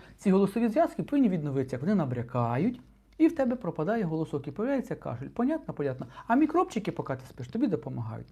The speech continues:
Все. Тому мої діти ніколи не бояться мікробів. Ще раз повторюсь, на вас ніхто не нападає. Ніхто. Ви нікому не потрібні.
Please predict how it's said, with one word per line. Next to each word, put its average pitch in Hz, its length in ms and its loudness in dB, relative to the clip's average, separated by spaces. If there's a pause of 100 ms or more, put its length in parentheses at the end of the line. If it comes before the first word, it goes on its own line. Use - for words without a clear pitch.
(140)
Все. 147 500 -4 (280)
Тому 180 160 2
мої 208 140 2
діти 214 220 0
ніколи 180 320 2
не 165 80 0
бояться 151 340 2
мікробів. 135 460 -2 (200)
Ще 170 160 2
раз 160 120 4
повторюсь, 120 320 -6 (220)
на 139 140 0
вас 202 300 0 (220)
ніхто 139 240 -4
не 156 60 -2
нападає. 117 560 -6 (180)
Ніхто. 143 380 -6
Ви 107 180 -6
нікому 143 380 -4
не 123 120 0
потрібні. 123 720 -4